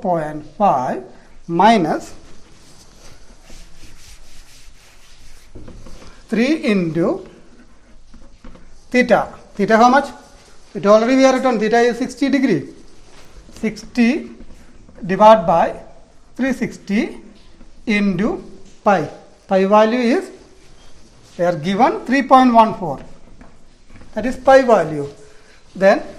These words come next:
into R square, radius of that circle is one hundred. One hundred square. Zero, zero cancel, six and thirty-six cancel six times.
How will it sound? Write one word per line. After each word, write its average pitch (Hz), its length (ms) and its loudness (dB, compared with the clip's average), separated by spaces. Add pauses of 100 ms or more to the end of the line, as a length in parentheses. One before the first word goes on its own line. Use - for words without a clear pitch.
(240)
into 214 480 -2 (100)
R 262 200 4
square, 202 560 2
radius 214 560 -2
of 254 220 2
that 240 220 2 (840)
circle 220 500 0 (100)
is 214 400 -4 (460)
one 208 240 4
hundred. 131 360 -8 (540)
One 185 200 -8
hundred 135 400 -14
square. - 340 -20 (2000)
Zero, 196 360 0
zero 190 320 2
cancel, 185 400 0
six 240 480 -4
and 269 260 2 (560)
thirty-six 202 680 -2
cancel 190 400 -2
six - 240 -10
times. - 540 -6